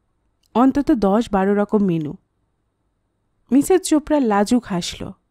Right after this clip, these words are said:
"এ সবই আমার বানানো, কেমন হয়েছে জানি না, তুমি খেতে বসো।" "আমি, আমি খাবো?" আঁতকে উঠল রঙ্গন।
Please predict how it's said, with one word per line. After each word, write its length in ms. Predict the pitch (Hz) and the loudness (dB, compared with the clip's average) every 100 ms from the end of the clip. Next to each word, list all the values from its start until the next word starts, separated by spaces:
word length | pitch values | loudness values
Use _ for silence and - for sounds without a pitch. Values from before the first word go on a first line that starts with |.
| _ _ _ _ _ _ _ - | _ _ _ _ _ _ _ -10
"এ 180 | 202 202 | -6 -6
সবই 540 | - - 185 175 240 285 | -6 -4 -4 -2 -2 0
আমার 300 | 233 240 226 | 2 2 2
বানানো, 420 | 180 165 160 180 _ _ _ _ _ | -2 -4 -6 -10 _ _ _ _ _
কেমন 340 | 180 175 226 294 | -6 0 2 2
হয়েছে 380 | 269 269 - | 0 -2 -4
জানি 320 | 247 220 247 269 | -4 0 0 0
না, 240 | 202 220 _ _ _ _ _ - | 0 -6 _ _ _ _ _ -2
তুমি 160 | 349 339 | 0 0
খেতে 340 | - 247 254 | -2 -2 0
বসো।" 400 | 180 175 - 165 _ _ _ _ _ _ _ _ _ _ _ _ _ _ _ _ _ - | -2 -6 -10 -14 _ _ _ _ _ _ _ _ _ _ _ _ _ _ _ _ _ -4
"আমি, 500 | 185 226 285 202 151 - _ - - | 2 4 4 2 -4 -12 _ -20 -6
আমি 280 | 143 185 285 | 0 4 4
খাবো?" 460 | - 370 247 165 170 _ _ _ _ _ _ _ _ _ _ - | 4 0 0 -2 -4 _ _ _ _ _ _ _ _ _ _ 0
আঁতকে 340 | 262 - - | 0 0 2
উঠল 280 | 339 359 349 | 2 4 4
রঙ্গন। 480 | 214 190 165 156 | 4 0 -2 -6